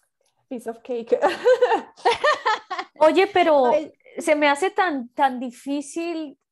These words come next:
Speaker 2: o sea, entonces un acompañamiento desde la bioneuroemoción, porque estamos en constante evolución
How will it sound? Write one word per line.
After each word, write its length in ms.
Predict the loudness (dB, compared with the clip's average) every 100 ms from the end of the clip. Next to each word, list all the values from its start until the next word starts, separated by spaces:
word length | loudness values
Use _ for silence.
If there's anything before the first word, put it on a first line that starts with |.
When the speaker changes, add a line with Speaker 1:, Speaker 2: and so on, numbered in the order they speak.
| _ _ _ _ -10
Speaker 2:
o 80 |
sea, 340 | -2 0 0 0
entonces 560 | -4 -6 -6 -8 -10 -10
un 120 | -10
acompañamiento 800 | -8 -8 -6 -8 -6 -10 0 0
desde 220 | 2 -2
la 140 | -6
bioneuroemoción, 1500 | -8 -10 -6 -6 -6 -10 -8 -8 -8 -12 -16 -8 -8 -6 -8 -8
porque 240 | -10 -8
estamos 380 | -6 -6 -6 -8
en 120 | -10
constante 640 | -8 -10 -8 -6 -6 -2 0
evolución 880 | 0 -2 -6 -12 -10 -8 -8 -10